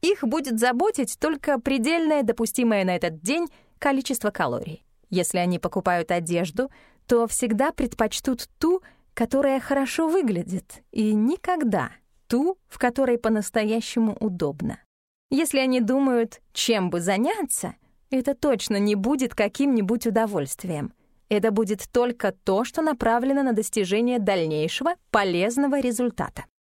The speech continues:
Можно сказать, что для них характерен некоторый нарциссизм — Однако это всего лишь глубокое сомнение в том, что их могут полюбить при наличии хотя бы чуточки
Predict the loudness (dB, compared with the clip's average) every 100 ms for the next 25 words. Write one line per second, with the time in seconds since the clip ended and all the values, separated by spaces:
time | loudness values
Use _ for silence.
0 | _ _ _ _ _ 2 2 0 -2 0
1 | 0 2 0 0 -4 -2 0 2 2 2
2 | 0 -2 -12 -8 0 0 0 0 2 4
3 | 2 2 0 0 -2 -4 _ -2 0 -2
4 | -4 -2 -2 0 0 -2 -6 _ _ -2
5 | 0 0 0 -2 0 0 -2 0 0 2
6 | 0 -2 0 0 2 0 -2 -2 0 0
7 | 2 2 2 2 2 0 -2 -2 -2 0
8 | -2 0 0 0 0 0 0 -4 _ 0
9 | 2 0 -2 0 0 -2 -8 -20 _ _
10 | 0 2 2 0 -2 -2 0 0 -2 -4
11 | 0 -2 -2 -4 -4 -2 -2 -4 -6 -6
12 | -6